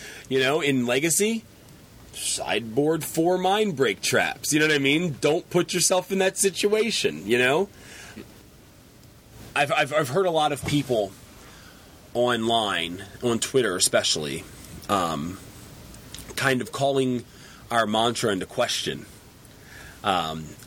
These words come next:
"Stop bitching, start brewing." People are calling that into question because they're like, "Well, there is no, there is no brewing to do against, against this or whatever." And, and to a degree, I disagree with some of the statements that were made, but I really do feel like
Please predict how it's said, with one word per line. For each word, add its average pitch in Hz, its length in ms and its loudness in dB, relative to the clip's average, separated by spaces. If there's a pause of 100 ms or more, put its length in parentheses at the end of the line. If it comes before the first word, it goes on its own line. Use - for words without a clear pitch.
(140)
"Stop - 300 2
bitching, 92 200 -4
start 87 240 -2
brewing." 87 240 -2
People 104 180 0
are 101 80 4
calling 113 280 2
that 101 100 2
into 90 120 -6
question 98 420 0
because 90 340 0
they're 92 120 0
like, 85 200 0
"Well, 90 160 0
there 92 160 0
is 110 160 0
no, 92 340 0 (600)
there 113 100 0
is 127 140 0
no 117 140 2
brewing 104 420 0
to 95 60 0
do 95 400 2
against, 95 720 0
against 98 420 0
this 92 360 2
or 92 100 0
whatever." 87 480 0
And, 98 340 0 (460)
and 120 180 0
to 185 140 0
a 175 40 -2
degree, 165 500 -2
I 196 100 2
disagree 135 500 2
with 120 160 0
some 135 220 4
of 107 160 0
the 98 80 -2
statements 85 460 2
that 90 120 0
were 87 80 -4
made, 82 300 0 (640)
but 127 240 0 (1080)
I 156 60 4
really 170 420 2
do 156 200 0
feel 147 320 2
like 110 460 -2